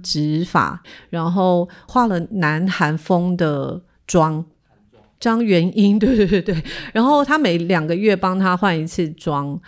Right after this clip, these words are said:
然后还有就是小玉，他的主人帮他准备了布丁。刚刚来现场的朋友还说：“这个布丁是要给小玉的吗？”是，是要给小玉的。所以这种 attachment，如果那个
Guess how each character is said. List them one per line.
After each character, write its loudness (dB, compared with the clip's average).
然 2
后 4
还 4
有 4
就 0
是 0
小 -2
玉， -2
他 0
的 2
主 -4
人 -4
帮 -2
他 0
准 -2
备 2
了 0
布 0
丁。 -4
刚 0
刚 -2
来 0
现 2
场 2
的 0
朋 0
友 4
还 4
说 0
：“这 2
个 0
布 4
丁 6
是 2
要 6
给 2
小 0
玉 4
的 2
吗？” -2
是， 0
是 0
要 4
给 2
小 -2
玉 -2
的。 -8
所 2
以 6
这 0
种 -2
attachment， -2
如 -2
果 2
那 2
个 0